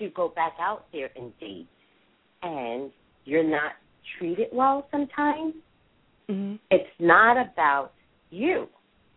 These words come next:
Speaker 2: Mm-hmm.
Speaker 1: It's about them.
Speaker 2: Yes.
Speaker 1: And when it shows up that you're not being treated well, you can't internalize it. You can't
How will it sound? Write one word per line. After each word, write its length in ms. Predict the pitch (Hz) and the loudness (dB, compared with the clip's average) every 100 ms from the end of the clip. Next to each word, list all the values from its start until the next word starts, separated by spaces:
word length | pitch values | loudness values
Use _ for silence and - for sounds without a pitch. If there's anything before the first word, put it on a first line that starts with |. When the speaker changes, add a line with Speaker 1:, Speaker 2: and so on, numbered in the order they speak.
| _ _ _ _ - | _ _ _ _ -10
Speaker 2:
Mm-hmm. 340 | 185 185 165 | -6 -6 -8
Speaker 1:
It's 100 | 240 | -12
about 320 | - 139 139 - _ | -10 -10 -10 -14 _
them. 400 | 196 240 - 92 - _ _ _ _ _ _ | 0 0 -2 -6 -14 _ _ _ _ _ _
Speaker 2:
Yes. 280 | 175 147 139 - _ _ _ _ _ _ _ _ _ _ _ _ _ _ _ 185 | -6 -6 -6 -14 _ _ _ _ _ _ _ _ _ _ _ _ _ _ _ 4
Speaker 1:
And 420 | 185 175 170 165 | 4 4 -2 -2
when 240 | 196 254 | 2 4
it 120 | 320 - - | 2 -2 -2
shows 280 | 233 226 - - | 0 0 -4 -4
up 340 | 214 185 - - | -2 0 -4 -8
that 160 | - | -10
you're 320 | 143 156 208 226 | -6 0 2 2
not 260 | 208 - | 2 0
being 220 | 175 165 - | -2 -4 -4
treated 260 | - 165 208 226 | -4 0 0 4
well, 420 | 226 240 269 - _ _ _ _ | 6 6 2 -6 _ _ _ _
you 160 | 170 - - - | -8 -8 -6 2
can't 220 | 240 220 - | 2 2 -6
internalize 840 | 185 - 214 214 190 139 127 113 107 | -8 0 4 4 4 2 0 -2 -6
it. 140 | - | -8
You 140 | 143 139 202 | -10 -10 0
can't 200 | 190 | 0